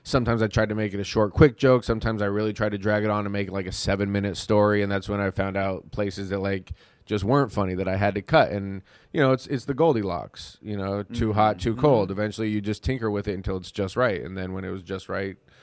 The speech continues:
Speaker 1: I got on tape and sent it in to Corden.
Speaker 2: So when you're talking about, I, I was trying out these different punchlines, are you on the paper, like, writing out the story and trying to inject punchlines? Are you more on stage, like, just trying to res-, tell the story organically?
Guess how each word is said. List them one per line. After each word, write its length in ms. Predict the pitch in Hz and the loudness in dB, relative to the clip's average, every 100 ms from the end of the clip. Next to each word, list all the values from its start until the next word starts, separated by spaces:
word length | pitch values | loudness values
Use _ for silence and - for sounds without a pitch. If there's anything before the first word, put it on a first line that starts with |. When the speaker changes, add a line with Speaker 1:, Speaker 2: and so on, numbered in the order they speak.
| _ _ _ | _ _ _
Speaker 1:
I 80 | - | -8
got 220 | 90 92 | -2 -2
on 120 | 95 | -2
tape 240 | - 90 92 | -4 -6 -6
and 120 | 95 | -8
sent 220 | 95 87 | -8 -8
it 100 | 87 | -6
in 240 | 87 90 90 | -8 -8 -8
to 120 | 92 | -8
Corden. 400 | - 107 - 104 _ _ _ _ _ _ | -6 -8 -10 -18 _ _ _ _ _ _
Speaker 2:
So 180 | 170 156 | -8 -6
when 120 | 151 | -6
you're 120 | 143 | -8
talking 220 | 143 170 | -6 -8
about, 300 | 156 143 127 - | -6 -6 -8 -12
I, 80 | - _ | -20 _
I 100 | 117 117 | -10 -10
was 120 | 110 | -10
trying 260 | - 131 | -8 -8
out 140 | 120 110 | -8 -12
these 120 | 117 | -12
different 280 | 113 104 - | -10 -10 -10
punchlines, 600 | 127 127 - 107 101 92 | -8 -8 -10 -10 -10 -10
are 140 | 120 | -8
you 420 | 135 147 151 139 - _ _ _ _ | -6 -4 -4 -6 -10 _ _ _ _
on 220 | 139 143 | -4 -2
the 80 | 135 | 2
paper, 840 | - 139 131 135 139 135 135 135 - | 4 4 0 -6 -6 -6 -8 -10 -16
like, 220 | 107 120 - _ 85 | -12 -12 -12 _ _
writing 460 | 110 127 127 131 127 | -12 -8 -6 -6 -6
out 220 | 123 120 | -8 -8
the 80 | 120 | -14
story 560 | - 131 123 127 123 | -12 -8 -4 -4 -6
and 120 | 117 101 | -8 -10
trying 320 | 131 120 120 | -10 -8 -8
to 80 | 113 | -10
inject 640 | 113 98 107 131 - - | -10 -12 -10 -10 -10 -10
punchlines? 420 | 156 156 - 190 | -8 -8 -10 -10
Are 40 | 139 | -6
you 80 | 139 | -6
more 160 | 135 | -4
on 140 | 123 117 | -6 -8
stage, 540 | - 131 123 113 98 | -10 -8 -6 -8 -10
like, 220 | 107 98 | -10 -10
just 180 | 98 107 | -10 -14
trying 200 | - 110 | -12 -10
to 60 | 101 | -10
res-, 240 | 92 - - - | -10 -14 -20 -14
tell 280 | 131 127 | -8 -6
the 100 | 117 | -8
story 380 | 104 - 117 107 | -14 -12 -10 -8
organically? 720 | 95 92 104 101 90 - - | -10 -10 -12 -12 -14 -16 -20